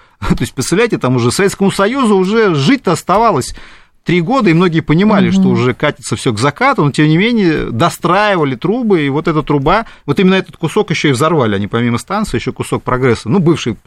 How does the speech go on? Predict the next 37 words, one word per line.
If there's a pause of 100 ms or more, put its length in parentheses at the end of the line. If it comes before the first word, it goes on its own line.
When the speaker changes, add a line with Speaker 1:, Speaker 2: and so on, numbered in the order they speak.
Speaker 1:
труба
"Прогресс", (440)
демонстративно
взорвали.
То
есть
для
Украины
это
как
бы
символ (400)
полного
разрыва
всех
отношений
с (220)
Россией, (280)
ну
и,
возможно,
для
евро-,
для
европейцев,
для
некоторых
это
тоже
символ
того,
что
российский
газ
никогда
не
вернётся,